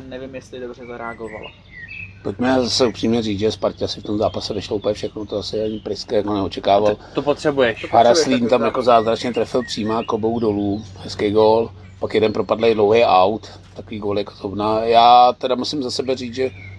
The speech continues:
Speaker 2: jak vyrovnal Standa Tecel v té osmdesáté páté, tak jsem ještě jako myslel, že to Slavia otočí.
Speaker 3: No.
Speaker 1: Taky jsem měl ten pocit, že v tom laufu byli a že si to ještě, že si to ještě můžou dovolit, protože v tu chvíli, přiznejme si to, bod by Spartě jako tak nějak jako stačil.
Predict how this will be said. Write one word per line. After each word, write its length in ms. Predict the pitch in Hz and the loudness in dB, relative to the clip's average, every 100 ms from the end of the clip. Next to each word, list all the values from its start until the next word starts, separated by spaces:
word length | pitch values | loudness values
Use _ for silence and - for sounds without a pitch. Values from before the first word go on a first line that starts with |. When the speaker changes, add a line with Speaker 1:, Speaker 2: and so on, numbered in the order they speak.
| - | -4
Speaker 2:
jak 120 | 117 | 0
vyrovnal 300 | 120 120 127 | 2 2 2
Standa 280 | 123 123 120 | 2 2 2
Tecel 440 | 117 120 - 123 | 0 -4 -2 -4
v 40 | 117 | -4
té 140 | 127 | -6
osmdesáté 480 | 107 131 107 123 120 | -4 -4 0 0 0
páté, 320 | 120 113 123 | 2 2 2
tak 120 | 113 | -8
jsem 140 | - 117 | -6 -8
ještě 200 | 104 120 | -6 -6
jako 160 | 107 | -6
myslel, 320 | 113 104 127 110 | -6 -6 -6 -8
že 80 | |
to 100 | 107 | -10
Slavia 320 | - 123 107 107 | -2 0 2 0
otočí. 460 | 101 98 - - - - - - - - - - - - - - - - - - - - - - - - - - - 113 | -4 -10 -14 -20 -20 -20 -20 -20 -20 -20 -20 -20 -20 -20 -20 -20 -20 -20 -20 -20 -18 -18 -18 -18 -18 -18 -18 -20 -16 -6
Speaker 3:
No. 280 | 107 107 - - - | -4 -4 -8 -20 -20
Speaker 1:
Taky 200 | - - | -16 -12
jsem 120 | 185 165 | -10 -10
měl 140 | 135 | -10
ten 160 | 127 127 | -12 -14
pocit, 200 | - - | -14 -12
že 80 | - | -14
v 60 | - | -14
tom 120 | - | -12
laufu 320 | - - 135 | -10 -10 -12
byli 300 | 127 135 131 | -6 -2 0
a 100 | 127 | -2
že 120 | 127 | -6
si 120 | 135 | -14
to 80 | 131 | -12
ještě, 320 | 127 - 135 | -12 -10 -10
že 120 | 123 123 | -10 -12
si 100 | 127 | -10
to 60 | |
ještě 220 | 127 - | -10 -10
můžou 240 | 131 127 131 | -12 -10 -10
dovolit, 240 | 127 127 | -8 -8
protože 300 | 123 123 143 | -8 -10 -8
v 60 | 151 | -10
tu 80 | - | -12
chvíli, 580 | - 127 127 131 151 151 | -12 -8 -4 -2 -4 -8
přiznejme 380 | - 120 131 131 | -16 -14 -12 -12
si 120 | 147 | -12
to, 80 | 135 | -12
bod 180 | 127 123 | -10 -10
by 140 | 131 | -12
Spartě 380 | - 139 127 135 | -10 -10 -10 -12
jako 220 | 117 - - - - - - | -16 -18 -20 -20 -20 -20 -20
tak 160 | - - | -20 -20
nějak 160 | 131 - | -20 -18
jako 140 | - | -20
stačil. 520 | - 180 - 107 62 | -18 -18 -16 -14 -14